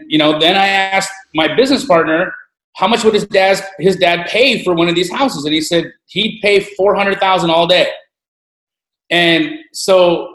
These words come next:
right there, I knew in my head I had something, but I didn't have an idea what to do because there was no Cody Sperber, there was no Sean Terry, there was no David Dodge, there was no, you know, no one was out there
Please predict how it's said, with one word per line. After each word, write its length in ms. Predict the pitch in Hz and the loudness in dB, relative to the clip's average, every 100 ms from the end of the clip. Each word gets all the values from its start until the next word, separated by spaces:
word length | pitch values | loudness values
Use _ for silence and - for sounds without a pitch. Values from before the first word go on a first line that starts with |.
| 151 | 0
right 280 | 240 240 | 2 2
there, 240 | 226 226 208 | 2 2 2
I 100 | 185 | 2
knew 200 | 190 196 | 0 -2
in 80 | 185 | -2
my 140 | 170 | -2
head 280 | 165 202 190 | 0 0 2
I 120 | 175 | 0
had 260 | 175 185 175 | 0 -2 -2
something, 540 | - 202 202 202 - - _ _ _ - | -2 0 0 -4 -10 -14 _ _ _ -2
but 80 | |
I 80 | 170 | 2
didn't 160 | 190 226 | 4 2
have 200 | 220 214 | 0 0
an 80 | 202 | 0
idea 420 | 180 170 185 180 | -2 0 2 2
what 220 | 165 165 | 2 -2
to 80 | 165 | -4
do 240 | - 233 | -2 -2
because 340 | 175 170 175 - | -2 0 -2 2
there 180 | 165 160 | 0 0
was 200 | 160 156 | -4 -2
no 160 | 196 | -2
Cody 340 | 202 190 185 175 | 0 2 2 0
Sperber, 520 | - 170 170 170 170 | -4 -4 -2 0 0
there 180 | 160 147 | 0 0
was 180 | 165 170 | -2 -2
no 120 | 180 | -6
Sean 320 | - 175 165 | -4 -4 -2
Terry, 520 | 170 160 160 160 151 - _ _ _ | 0 0 2 0 -2 -6 _ _ _
there 80 | 139 | -2
was 120 | 143 | 0
no 160 | 165 170 | 2 0
David 400 | 175 180 180 175 | 2 2 0 2
Dodge, 420 | 160 156 160 156 - - _ - | 2 4 2 0 -6 -16 _ -6
there 100 | 143 | -4
was 160 | 139 | -2
no, 640 | 160 160 160 156 156 147 151 | 2 4 4 4 2 0 -6
you 120 | 160 156 | -2 0
know, 320 | 151 147 139 | 4 2 0
no 320 | 151 190 233 | 0 2 4
one 140 | 233 | 4
was 200 | 226 214 | 2 2
out 260 | 202 202 202 202 | 2 2 2 2
there 280 | 180 175 | 2 2